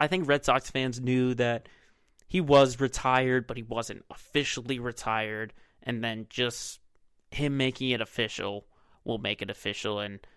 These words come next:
fans can kinda live with it, and you can plan for a future without him. Now, the question that will come up for years and years until he's eligible is that, is he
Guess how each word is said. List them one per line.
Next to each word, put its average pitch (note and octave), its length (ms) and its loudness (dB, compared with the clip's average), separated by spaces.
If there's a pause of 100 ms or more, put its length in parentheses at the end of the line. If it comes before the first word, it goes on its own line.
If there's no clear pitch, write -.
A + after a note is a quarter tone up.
fans A#2 380 -2
can A2+ 160 -6
kinda G#2+ 440 -6
live A2 460 -6
with G#2+ 160 -8
it, G2+ 400 -8 (320)
and G#2+ 460 -4 (180)
you B2 140 -10
can A2+ 140 -6
plan A2 300 -8
for F#2+ 220 -8
a F#2 60 -8
future D2 400 -10
without F#2 420 -8
him. - 240 -10 (480)
Now, A2+ 400 0
the - 120 0
question C#3 800 0 (160)
that B2+ 200 4
will B2 140 -4
come B2+ 300 0
up - 320 2 (480)
for A#2+ 340 0
years C3 360 4
and A#2+ 120 0
years B2+ 240 6
until B2 260 2
he's A#2+ 240 -4
eligible B2+ 500 -2
is A2+ 180 -8
that, A2 320 -2 (400)
is F#3+ 260 0
he B2 400 -2